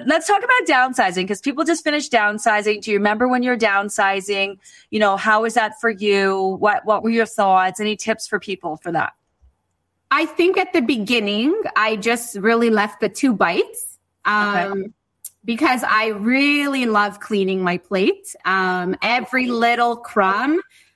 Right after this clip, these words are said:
Speaker 2: that's just the way I grew up. I'm Italian. I love to eat. I
Speaker 1: Yeah.
Speaker 2: love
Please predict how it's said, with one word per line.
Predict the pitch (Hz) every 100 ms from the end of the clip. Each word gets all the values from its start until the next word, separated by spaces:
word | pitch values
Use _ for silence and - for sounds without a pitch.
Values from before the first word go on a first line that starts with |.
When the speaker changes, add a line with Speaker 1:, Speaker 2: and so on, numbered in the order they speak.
| _ _ -
Speaker 2:
that's | 220 220 -
just | 208 208
the | 220
way | 214 214
I | 208
grew | 185 196 202
up. | 359 523 247
I'm | 214 214
Italian. | 254 269 349 403 403 330
I | 202
love | 202 214 233
to | 294 269
eat. | 247 339 415 440 440 - -
I | 214
Speaker 1:
Yeah. | 208
Speaker 2:
love | 208 226 240 254 247